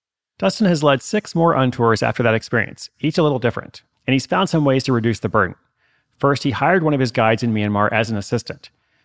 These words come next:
She could help plan travel, pre-order food for the group to save lots of time,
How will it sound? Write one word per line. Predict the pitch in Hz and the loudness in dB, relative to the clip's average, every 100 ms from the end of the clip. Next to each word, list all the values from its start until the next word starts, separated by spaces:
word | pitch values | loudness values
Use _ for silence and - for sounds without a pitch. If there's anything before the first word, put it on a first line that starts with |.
| - | -12
She | - | -6
could | 156 120 | -4 0
help | 127 - | 0 0
plan | - 143 165 | 0 0 0
travel, | 127 104 104 107 139 _ | 0 0 2 0 -2 _
pre-order | - 170 165 151 | -4 0 2 0
food | 127 147 139 | 0 -2 -2
for | 135 | -2
the | |
group | 127 117 101 | 0 0 0
to | - | -2
save | - 117 117 | -6 -4 -2
lots | 120 - | -2 -4
of | |
time, | 101 127 95 98 | -4 0 0 -2